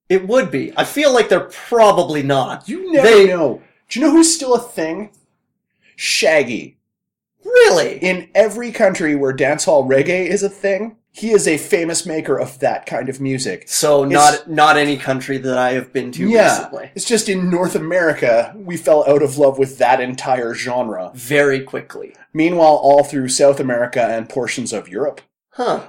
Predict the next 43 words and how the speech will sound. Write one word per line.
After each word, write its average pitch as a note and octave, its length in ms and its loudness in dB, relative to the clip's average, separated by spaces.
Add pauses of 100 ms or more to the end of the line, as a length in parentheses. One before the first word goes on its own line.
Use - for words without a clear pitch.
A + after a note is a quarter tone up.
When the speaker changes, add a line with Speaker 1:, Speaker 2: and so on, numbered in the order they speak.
(100)
Speaker 2:
the D3 120 0
dude C#3+ 260 0
is C3 120 -4
apparently F3 580 -2
still C3 280 0
playing B2+ 340 -4
pretty D#4+ 300 4
big B3 180 -2
venues. F#3 640 -2 (340)
Speaker 1:
I - 120 -20
have, - 140 -18 (220)
I - 120 -16
have A2+ 280 -18
not B2+ 380 -10
thought B2 200 -4
of C3 100 -8
Shaggy C#3+ 420 -4
in D#3 120 -8
a D#3 80 -6
long D#3+ 240 -2
time. F#3 500 -4
Speaker 2:
I C#3+ 160 -4
know. G3+ 720 2 (560)
He's G3 220 -6
my G#3+ 160 2
go-to F3 600 0
on C3 220 -2
people D#3+ 320 -6
who D3+ 160 -4
aren't C#3+ 220 -6
from D3 300 -8
here C#3+ 220 -8
continue C3 540 -8
to C3+ 100 -10
be B2+ 140 -10
famous B2 500 -10
when A#2+ 220 -10
they're A#2+ 220 -10
out A#2+ 160 -4
of B2 80 -14
your B2 160 -6
eye B2+ 200 -6
line. F#2+ 380 -12